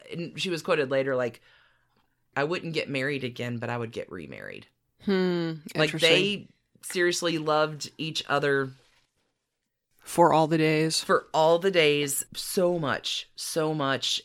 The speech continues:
Speaker 1: and
Speaker 2: But it never could.
Speaker 1: it never could. And they stay in love with each other. I mean, Frank's gonna get married again. He's gonna come back. We've got another marriage of his to talk about. We have a lot of Ava stuff to talk about on Patreon, but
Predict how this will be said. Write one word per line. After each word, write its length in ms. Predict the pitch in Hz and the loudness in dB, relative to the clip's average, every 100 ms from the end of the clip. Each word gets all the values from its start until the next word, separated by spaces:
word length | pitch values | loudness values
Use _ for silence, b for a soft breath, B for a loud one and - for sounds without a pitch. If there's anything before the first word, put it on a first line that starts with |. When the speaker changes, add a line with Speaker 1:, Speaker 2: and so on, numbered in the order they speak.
| - | -2
Speaker 1:
and 540 | 135 127 127 127 - _ _ _ _ _ _ _ _ _ _ _ _ _ _ _ _ _ _ _ - | 0 0 -2 -6 -8 _ _ _ _ _ _ _ _ _ _ _ _ _ _ _ _ _ _ _ -10
Speaker 2:
But 200 | 175 170 | 2 4
it 140 | 151 | 6
never 260 | 156 151 147 | 4 2 2
could. 460 | - 147 143 156 139 | 0 -2 -2 -6 -10
Speaker 1:
it 140 | 123 - - | -12 -12 -16
never 360 | 143 151 147 143 | -8 -6 -4 -6
could. 460 | 190 190 147 131 _ | -4 -4 -4 -8 _
And 140 | 151 165 | -6 -2
they 120 | 160 | -2
stay 340 | 160 - 156 | -2 2 2
in 160 | 170 165 | 2 0
love 160 | 143 170 | -2 -2
with 140 | 185 | -8
each 160 | 139 - | -6 -2
other. 360 | 120 123 127 139 _ | 0 0 -4 -8 _
I 20 | 147 | -8
mean, 120 | 151 | -4
Frank's 280 | 143 196 - | -4 -4 -6
gonna 200 | 311 277 | -4 0
get 180 | 202 | 0
married 280 | 156 156 226 | 2 2 2
again. 340 | 165 127 127 147 | -2 0 0 -2
He's 220 | 165 160 | -4 -4
gonna 160 | 208 185 | -4 -4
come 240 | 160 139 | -4 0
back. 340 | 123 123 151 | 2 2 0
We've 160 | 143 139 | -4 -4
got 160 | 143 143 | -2 -2
another 300 | 135 135 135 | -2 -2 -2
marriage 400 | 127 131 131 127 | 0 2 0 0
of 80 | |
his 200 | 123 131 131 | -4 -4 -4
to 100 | 127 | -8
talk 260 | 131 120 | -6 -6
about. 380 | 117 117 117 - _ _ _ - | 0 2 0 -2 _ _ _ -4
We 60 | |
have 80 | 143 | 0
a 40 | |
lot 240 | 135 131 135 | 4 4 4
of 80 | 135 | 2
Ava 200 | 143 139 | 0 -2
stuff 240 | - 117 | -2 -4
to 80 | - | -4
talk 240 | 123 117 | -2 -2
about 200 | 123 113 | 0 -2
on 120 | 113 110 | -2 -6
Patreon, 720 | 151 151 135 123 117 113 113 | -8 -6 -4 -2 -2 -2 -4
but 260 | 117 - | -4 -6